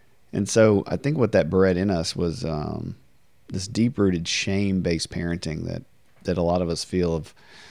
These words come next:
"Man, we gotta keep up with everybody. We gotta entertain our kid. We gotta keep 'em comfortable. We gotta keep 'em happy. We don't wanna traumatize them. We don't wanna, you know, hurt them." And, and so we've seen the swing. So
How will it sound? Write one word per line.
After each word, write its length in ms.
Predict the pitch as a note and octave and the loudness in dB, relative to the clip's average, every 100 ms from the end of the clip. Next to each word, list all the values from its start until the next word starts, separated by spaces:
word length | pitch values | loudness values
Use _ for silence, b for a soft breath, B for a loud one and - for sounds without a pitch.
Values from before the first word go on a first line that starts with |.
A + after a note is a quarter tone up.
| B - | B -2
"Man, 120 | G#2+ | 2
we 60 | G#2+ | 4
gotta 140 | G2 | 4
keep 240 | - G#2+ G2+ | 2 2 2
up 100 | F#2 | 2
with 80 | F#2+ | 2
everybody. 420 | F#2 F2+ F2+ F#2 | 2 2 2 2
We 60 | |
gotta 180 | F2+ E2+ | 2 0
entertain 380 | D#2 F#2+ G2+ F#2 | -2 -2 -2 -2
our 100 | E2+ | -2
kid. 280 | - G2 F2+ | 0 2 2
We 80 | F2 | 0
gotta 100 | E2 | -2
keep 220 | G2+ F2+ | -4 -4
'em 100 | F2 | -4
comfortable. 560 | G#2 G2 F#2+ F#2 G2 | -2 -2 0 0 2
We 80 | F2+ | 2
gotta 160 | F2+ E2 | 0 -2
keep 180 | E2+ E2 | -6 -8
'em 100 | - | -6
happy. 520 | G#2 G2+ G2+ F#2+ F#2 | -2 -2 0 0 2
We 80 | F2 | 0
don't 140 | E2+ | -2
wanna 160 | D#2+ E2+ | -6 -4
traumatize 680 | G#2 G2 F#2+ G2+ F#2 F2 | -2 -2 0 0 0 0
them. 360 | F#2 F#2+ F#2+ F#2 | -2 0 2 0
We 100 | F2 | 0
don't 240 | F2 D#2+ | -2 -2
wanna, 460 | F2 E2+ E2 E2 E2 | -2 -2 -4 -6 -8
you 120 | F2 | -8
know, 280 | F2 F2 - - - | -8 -8 -10 -14 -2
hurt 280 | A2 G2 | 0 0
them." 380 | G#2 G2 G2 F#2 | 0 0 2 0
And, 200 | D#2+ D#2+ B B B B B - - - - - _ _ - - - - _ _ _ A2 | -2 -6 B B B B B -20 -20 -20 -20 -20 _ _ -20 -20 -20 -20 _ _ _ -2
and 100 | G#2+ | 2
so 80 | |
we've 160 | G2+ F#2+ | 4 4
seen 160 | A2 G2 | 2 2
the 60 | |
swing. 420 | - A2 F2+ E2+ | 2 0 0 -2
So 380 | - G2+ F2 F2 | -2 0 0 -2